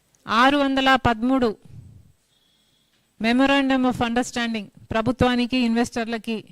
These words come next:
మధ్య జరిగినట్టు, పదమూడు లక్షల ఇరవై ఐదు లక్షల కోట్ల పెట్టుబడులు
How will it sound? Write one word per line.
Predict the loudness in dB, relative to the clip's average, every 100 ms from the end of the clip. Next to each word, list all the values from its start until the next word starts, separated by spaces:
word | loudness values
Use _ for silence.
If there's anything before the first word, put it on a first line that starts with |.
| _ _ -10 -6
మధ్య | -2 0
జరిగినట్టు, | 2 2 2 0 0 -2 -2 _ _ _ _ _ _ _ _ _ _ _ _ _ _ _ -2
పదమూడు | 0 2 4 6 4
లక్షల | 2 0 4 4 6
ఇరవై | 4 4 4 4 2
ఐదు | 0 -4 -4 -18 -20 -20 -20 -20 -20 _ _ _ _ _ _ _ _
లక్షల | -8 -8 -4 -4 -2 0
కోట్ల | 2 2 2 -2 -4 -12 -20 -20 -20 -20 _ _ _ _ 0
పెట్టుబడులు | 2 4 6 6 6